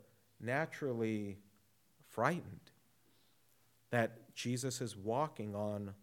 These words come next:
on this water. Now, when they see Jesus, and here is the contrast I think that John wants to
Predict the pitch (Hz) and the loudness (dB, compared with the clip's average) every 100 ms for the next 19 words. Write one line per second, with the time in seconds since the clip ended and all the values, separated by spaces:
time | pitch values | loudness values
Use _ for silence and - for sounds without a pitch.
0 | _ - _ - 101 104 104 - 135 185 | _ -20 _ -12 -8 -6 -6 -6 -2 -2
1 | 107 90 - _ _ _ _ _ _ - | -4 -10 -16 _ _ _ _ _ _ -20
2 | - 127 120 98 - - _ _ _ _ | -2 2 2 -2 -10 -20 _ _ _ _
3 | _ _ _ 98 113 185 214 208 - 127 | _ _ _ 0 4 4 4 0 -4 -2
4 | 135 131 120 - - 170 156 113 101 127 | 2 2 0 -2 -2 -2 -2 -4 -2 0
5 | 147 104 101 - 104 101 - 170 202 185 | 0 -2 -4 -2 -4 -4 -2 0 0 -2
6 | - 123 127 113 - 120 127 135 107 104 | -2 -4 -4 -8 -6 -4 -4 -2 -2 -2
7 | 101 104 101 143 160 - 120 101 110 107 | -2 -6 -6 -6 -6 -2 -2 0 0 2
8 | 107 104 98 - _ _ _ _ _ _ | 2 0 -6 -16 _ _ _ _ _ _
9 | _ 117 117 117 107 - 127 113 104 92 | _ 0 4 4 2 -4 0 2 0 -4